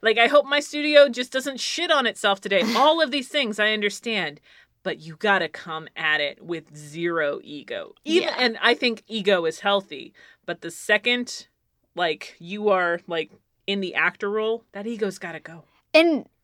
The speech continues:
Speaker 2: it is, there's nothing wrong with, like, being honest. I have told many different directors on, like, several occasions that I can think of where I was just like, "I'm sorry,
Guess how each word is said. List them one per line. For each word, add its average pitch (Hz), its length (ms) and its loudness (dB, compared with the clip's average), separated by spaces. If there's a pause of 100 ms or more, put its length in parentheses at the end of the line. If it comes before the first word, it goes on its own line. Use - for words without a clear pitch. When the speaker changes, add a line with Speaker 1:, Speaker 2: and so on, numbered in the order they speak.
(140)
Speaker 2:
it 285 100 -6
is, 359 280 -4 (460)
there's 285 200 2
nothing 440 200 2
wrong 226 180 6
with, 202 80 -2
like, 175 180 -2
being 185 200 -4
honest. 170 380 2
I 254 120 6
have 330 140 2
told 208 420 0 (340)
many 220 480 0 (180)
different 208 300 -2
directors 170 540 -4
on, 165 80 -12
like, 170 140 -12
several 180 260 -4
occasions 165 480 -8
that 175 100 -12
I 170 60 -10
can 160 180 -14
think 160 200 -14
of 160 180 -6
where 170 100 -4
I 175 100 0
was 180 100 -6
just 175 160 -12
like, - 180 -12
"I'm 233 140 -2
sorry, 202 380 2